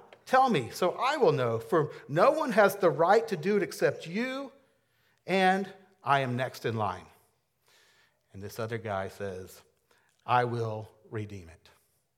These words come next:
And you think in this story, it's like, that's a curveball. It's like, wait, what?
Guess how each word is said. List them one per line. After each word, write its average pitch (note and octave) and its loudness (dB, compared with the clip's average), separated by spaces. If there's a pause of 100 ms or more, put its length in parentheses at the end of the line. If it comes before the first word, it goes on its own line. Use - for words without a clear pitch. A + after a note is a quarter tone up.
(560)
And A2 -8
you A#2 -6
think C#3+ -6
in C3 -6
this A#2+ -6
story, C#3+ 2
it's A2+ -4
like, - -6
that's D3 0
a - -6
curveball. A#2 2 (220)
It's - -20
like, C3 0
wait, E3 2 (180)
what? D3+ -2